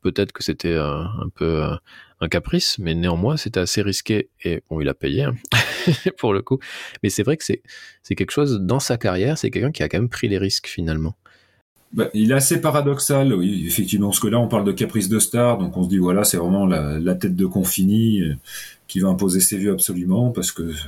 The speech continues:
Speaker 2: tout doit tourner autour de lui. Mais à côté de ça, quand on regarde sa carrière à l'époque, il acceptait des petits rôles juste pour pouvoir jouer avec un acteur qu'il admirait. Par exemple, on l'a vu dans Billy Bassett, il jouait un petit rôle parce qu'il voulait absolument partager une réplique, euh,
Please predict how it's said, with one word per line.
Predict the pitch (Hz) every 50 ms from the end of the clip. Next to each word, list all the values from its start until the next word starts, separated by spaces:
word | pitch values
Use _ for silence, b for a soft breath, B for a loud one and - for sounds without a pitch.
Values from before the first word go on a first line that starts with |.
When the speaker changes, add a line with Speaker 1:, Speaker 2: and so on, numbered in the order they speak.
| 64 65 65 B B B B B B B _ _ -
Speaker 2:
tout | - 110 92
doit | 101 95
tourner | 90 98 92 92 90
autour | 85 - 95 92 90
de | 87
lui. | - 107 131 147 143 131 127
Mais | 104 95
à |
côté | 90 113 95 - 98
de | 90 -
ça, | - 113 127 135 131
quand | - 92 - 104
on | 92
regarde | 92 98 98 95 -
sa | - 98
carrière | - 107 101 101 104 113 113 104
à | 95
l'époque, | 92 90 92 117 127 131 135 131 -
il | 87 92
acceptait | 90 - - 92 - - 98
des | 92 98 -
petits | - - 110 107
rôles | 101 120 131 127
juste | 104 104 120 135 131 -
pour | 107 101 -
pouvoir | - 90 90 90 85 85
jouer | 87 95 104 120
avec | 113 101 90 - 92
un | 82
acteur | 87 - - - 107 -
qu'il | - 85 87
admirait. | 82 85 90 95 110 117 110 - _ B B B B B B B B B B B B _ _ _ _ _
Par | - 87
exemple, | 85 82 92 92 90 - 90
on | 85
l'a | 87 90
vu | 90 101
dans | 92 92
Billy | 80 82 95 92 92
Bassett, | 78 92 87 87 90 101 104 120 120 117 -
il | 92 82
jouait | 80 87 87
un | 87
petit | 87 - 104 90
rôle | 82 101 127 135 135 135
parce | - 78 - -
qu'il | - 104 113 92
voulait | 82 85 90 95 98
absolument | 92 - - 90 85 85 92 104 113
partager | 113 110 92 - - 95 90 90 101 107
une | 107 98 92
réplique, | 90 90 90 - - 104 113 113 - -
euh, | 92 87 82 80